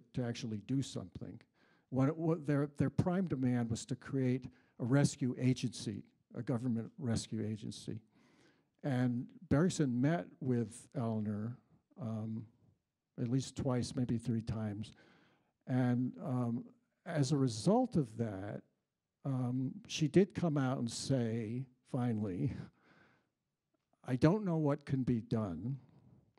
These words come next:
I don't know how it can be done, but it is morally imperative that when s-, a, a terrible wrong is being done, uh, we will suffer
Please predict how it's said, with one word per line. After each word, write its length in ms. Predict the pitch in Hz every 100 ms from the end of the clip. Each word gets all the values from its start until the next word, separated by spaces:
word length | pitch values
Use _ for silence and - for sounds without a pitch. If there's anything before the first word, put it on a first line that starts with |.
| -
I 60 | 135
don't 160 | 127
know 80 | 139
how 320 | 107 127 139
it 100 | 147
can 140 | - 131
be 220 | 123 123
done, 500 | - 135 104 90 98 - _ _ _ _ _ _ _ -
but 180 | 131
it 80 | -
is 340 | 127 127 117 147
morally 500 | 151 160 156 143 123
imperative 840 | 110 - 139 156 127 98 95 - -
that 120 | 127 131
when 160 | 120 -
s-, 100 | - - 208 _ -
a, 240 | 143 139 - -
a 40 | 131
terrible 460 | - 156 165 139
wrong 320 | 131 131 131 123
is 140 | 110
being 360 | - 127 113 107
done, 420 | - 123 92 85 117 - _ _ _ _ _ _ _ _ _ _ _ _ _ _ _ _ -
uh, 420 | 123 104 117 123 - 233 -
we 240 | - 139
will 140 | 123
suffer 720 | 127 - 165 147 143 123 120